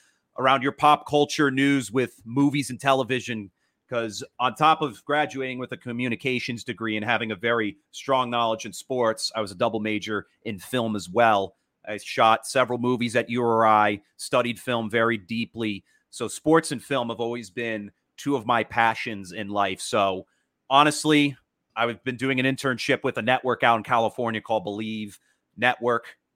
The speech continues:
and their whole podcast network has tons of different athletes. They have a show on there called Believe in Bengals that's run by Pac-Man Jones and So-, uh, Solomon Wilcox. So it's been kinda cool to see professional hosts like that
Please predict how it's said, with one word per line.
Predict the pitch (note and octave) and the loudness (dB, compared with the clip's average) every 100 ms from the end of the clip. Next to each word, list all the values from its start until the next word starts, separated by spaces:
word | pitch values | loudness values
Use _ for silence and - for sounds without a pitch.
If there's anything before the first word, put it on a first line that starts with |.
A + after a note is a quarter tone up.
| _ _ _ G#2 | _ _ _ -8
and | G2+ F2 A#2 | -6 -6 -2
their | A#2 | 0
whole | A2 A#2+ | 0 -2
podcast | - A#2+ A2 A2+ A2 - | 2 2 4 0 -2 -4
network | A2 G#2+ | -6 -6
has | G2+ - | -10 -14
tons | - F#3+ F3 | -2 0 0
of | - | -4
different | B2 A#2 | -6 -2
athletes. | G#2 G#2 - A2 G#2 - | 0 0 -2 -6 -6 -2
They | |
have | A2+ | -2
a | G#2+ | -2
show | - A2+ | -4 -2
on | A2 | -2
there | A2 G#2 | -4 -2
called | A#2 F#2+ | -2 -2
Believe | G#2+ A2+ A2 | -4 -4 -4
in | G#2 | -2
Bengals | G#2+ G#2 A2 | -2 -2 -4
that's | G#2+ - | -8 -4
run | A2 G#2+ | -4 0
by | G#2 | -2
Pac-Man | F#2 A2+ G#2 A#2 G2+ | 0 0 0 -2 -4
Jones | F2+ A2+ G#2+ G2+ F#2+ - _ _ | -2 -2 -2 -4 -8 -12 _ _
and | - G2+ | -8 -6
So-, | - B2+ A#2+ | -4 -2 0
uh, | B2 G#2+ G2 | 2 2 0
Solomon | - B2+ A#2 G#2+ | -2 -2 0 -2
Wilcox. | F#2+ A#2+ - G#2+ G2 - - - _ _ _ | 0 0 2 2 2 0 -8 -12 _ _ _
So | - A2+ G#2 G#2+ | 0 2 2 -2
it's | A#2+ - | -8 -8
been | C#3 | -2
kinda | D#3 D#3+ D3+ | 4 4 4
cool | E3+ D#3 | 0 0
to | |
see | B2 D3 | -2 -6
professional | - B2 D3+ C#3+ - C3 A2 | -4 -2 0 0 -2 -4 -2
hosts | C#3 B2 - - | 0 -2 -6 -4
like | B2 G2+ | -2 -2
that | B2 B2+ B2 | 2 4 4